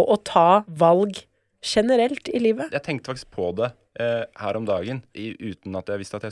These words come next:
Speaker 2: skulle hit. Jeg har nok at man tar valg basert på hva som gir litt sånn, eh, rask, eh, dopamin, eh, release da.
Speaker 1: Ja.
Speaker 2: At bare, ja, dette blir gøy,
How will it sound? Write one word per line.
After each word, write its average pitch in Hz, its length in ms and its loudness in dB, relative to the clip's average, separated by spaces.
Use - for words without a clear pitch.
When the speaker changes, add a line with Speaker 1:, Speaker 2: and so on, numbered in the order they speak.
Speaker 2:
skulle 127 160 -8
hit. - 160 -14
Jeg 110 120 -8
har 107 160 0
nok 117 180 -6
at 110 140 -10
man 113 80 -6
tar 110 240 -2
valg 95 340 -2
basert 92 640 -6
på 104 240 -2
hva 87 260 -2
som 104 140 -10
gir 95 160 -6
litt 98 80 -10
sånn, 98 220 -10
eh, 98 320 -6
rask, - 440 -8
eh, 101 320 -6
dopamin, 101 580 -6
eh, 95 680 -8
release 123 480 -8
da. - 80 0
Speaker 1:
Ja. 233 160 4
Speaker 2:
At - 160 -8
bare, 104 240 2
ja, 147 120 0
dette 127 260 -2
blir 123 100 -8
gøy, 113 200 2